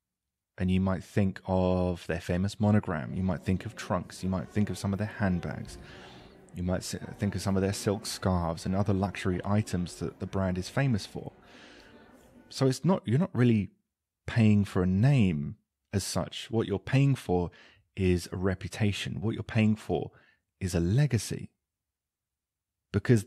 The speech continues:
the reputation associated with that name, connected to that name, has sometimes in some of these brands taken multiple generations just to gain that reputation, that incredible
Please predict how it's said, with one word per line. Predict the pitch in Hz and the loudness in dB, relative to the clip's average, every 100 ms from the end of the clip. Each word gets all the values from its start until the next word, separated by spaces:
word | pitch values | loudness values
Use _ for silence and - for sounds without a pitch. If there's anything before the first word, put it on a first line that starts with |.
| _ | _
the | 104 | -2
reputation | 95 165 - - 131 117 - 104 | 2 2 0 0 0 2 0 -2
associated | 104 - - 104 135 - 123 107 - 90 | -2 -4 -2 2 0 2 4 4 2 0
with | 92 | 0
that | 90 71 | -2 -2
name, | 85 65 - | -4 -6 -8
connected | - 101 127 - 110 | -2 2 2 -2 -8
to | - | -6
that | 90 80 98 | -6 -4 -6
name, | 85 76 - - - - - _ _ _ _ _ - | -6 -6 -12 -20 -20 -20 -20 _ _ _ _ _ 0
has | 113 | 2
sometimes | 147 139 - 113 98 | 4 2 6 6 6
in | 95 | 4
some | - 139 | 4 4
of | |
these | 107 87 | 4 0
brands | 104 90 87 90 - | 0 2 0 -4 -10
taken | - 120 - 104 98 | 0 0 2 2 2
multiple | 101 120 131 - - 113 | 4 4 4 0 -2 -4
generations | 98 92 104 104 95 98 104 - 87 78 - - - _ _ _ _ _ _ _ _ _ _ _ _ | -2 4 4 6 4 4 2 0 -2 -4 -8 -12 -16 _ _ _ _ _ _ _ _ _ _ _ _
just | - 113 120 - | -2 0 2 0
to | 101 | -4
gain | - 107 120 113 | 4 8 10 8
that | 98 | 4
reputation, | 95 92 - - 92 95 - 110 - _ _ _ _ _ _ _ _ _ _ _ _ _ | 0 -4 -6 -6 -4 -4 -6 -10 -14 _ _ _ _ _ _ _ _ _ _ _ _ _
that | 98 | -4
incredible | 82 - - 120 110 104 | -4 -2 6 6 6 2